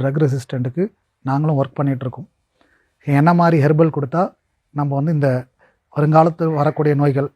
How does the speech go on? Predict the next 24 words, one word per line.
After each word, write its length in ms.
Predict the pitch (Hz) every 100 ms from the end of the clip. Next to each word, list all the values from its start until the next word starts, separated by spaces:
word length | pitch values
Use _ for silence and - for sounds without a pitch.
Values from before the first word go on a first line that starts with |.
| _
இப்ப 120 | 147 -
கேன்சர் 340 | 147 165 165 151
மட்டும் 180 | 135 160
இல்ல, 80 | 147
இப்ப 100 | 139
நான் 120 | 139
சொன்ன 140 | 147 151
வருங்காலத்துல 380 | 147 151 151 147
ஈகோலை, 300 | 160 160 147 160 - _ _ -
விப்ரியோ, 300 | 151 156 151 139
சால்மோனல், 320 | 143 151 147
டைஃபாய்டு 300 | 147 147 143
இந்த 100 | 160 170
மாதிரி 140 | 175 160
நோய்களுக்கு 380 | 160 151 143 175 147
மருந்து 240 | 156 156
இல்லாம 260 | 151 147 147
சூழ்நிலை 320 | - 147 139 147
வரப்போகுதுன்னு 480 | 131 143 143 143 151 - - 147
உலக 180 | 165 175
சுகாதார 380 | 147 147 147 135 131
நிறுவனம் 300 | 131 151 139
தெரிவிச்சிருக்கு. 500 | 139 131 131 123 107 - _ _ _
So 40 | _